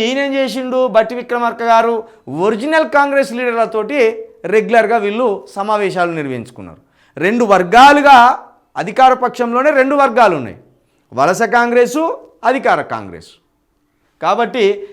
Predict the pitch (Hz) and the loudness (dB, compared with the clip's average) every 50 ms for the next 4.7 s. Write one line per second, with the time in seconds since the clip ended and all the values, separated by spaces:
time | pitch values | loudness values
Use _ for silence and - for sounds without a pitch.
0 | - _ - 233 254 262 262 262 262 262 254 - - _ - 143 131 117 127 170 | -18 _ -8 -6 -4 -2 -2 -2 -2 -4 -6 -8 -12 _ -18 -18 -14 -6 -2 0
1 | 202 220 208 294 330 330 320 - - 285 285 285 269 277 269 208 254 254 240 233 | 0 0 2 2 2 2 2 2 0 0 0 0 0 -2 -2 -2 -2 -2 0 -2
2 | 214 196 233 226 214 208 208 196 - 277 247 202 214 226 214 - - - _ - | -2 -2 -4 -2 -2 -2 -2 -2 -4 -2 0 0 0 0 -4 -10 -18 -12 _ -6
3 | 190 185 - 277 214 277 269 214 190 247 202 247 254 262 240 233 226 - 185 196 | -6 -4 -4 -4 -2 -2 -2 -2 -4 -6 -2 0 2 4 4 4 4 2 -2 -2
4 | 240 - 247 240 240 240 233 233 226 208 202 208 220 220 | -2 0 0 0 0 0 -4 -4 -6 -6 -6 -6 -6 -8